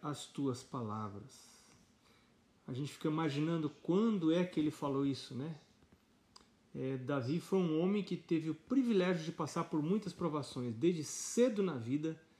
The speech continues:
ele passou por muitas provações. E, é, as provações são uma bênção. Porque quando a gente tá com a vida muito boa,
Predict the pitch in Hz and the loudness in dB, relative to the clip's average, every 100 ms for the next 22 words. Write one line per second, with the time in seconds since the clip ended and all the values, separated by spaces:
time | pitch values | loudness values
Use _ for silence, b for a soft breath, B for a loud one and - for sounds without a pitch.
0 | b b b b b b _ _ 147 165 | b b b b b b _ _ 2 4
1 | 160 160 151 143 123 - - _ _ _ | 4 6 6 6 2 -4 -14 _ _ _
2 | 170 - 180 165 156 180 - - 147 139 | -2 2 2 2 2 0 -2 -4 -2 -2
3 | - 127 101 92 - B B B B B | -4 -8 -8 -10 -16 B B B B B
4 | - _ 311 202 233 247 - - _ _ | -20 _ -2 2 4 2 -2 -8 _ _
5 | - - 180 190 185 180 160 - - 165 | -20 -2 2 4 6 4 2 -2 -8 -6
6 | - 233 240 233 269 247 302 294 330 247 | -2 4 4 4 4 4 4 2 0 -2
7 | 131 151 233 277 - - 107 - - _ | 2 4 4 2 -2 -8 -8 -12 -20 _
8 | _ _ _ _ _ b b b b _ | _ _ _ _ _ b b b b _
9 | 175 175 180 - - 254 339 262 170 131 | -2 0 -2 -4 2 2 4 4 4 2
10 | 156 160 - 143 165 156 139 120 151 139 | 0 -2 -4 -2 -2 0 -2 2 2 4
11 | 135 117 104 110 165 240 185 131 180 226 | 2 2 -2 -2 0 0 0 6 8 8
12 | 131 107 | 4 -2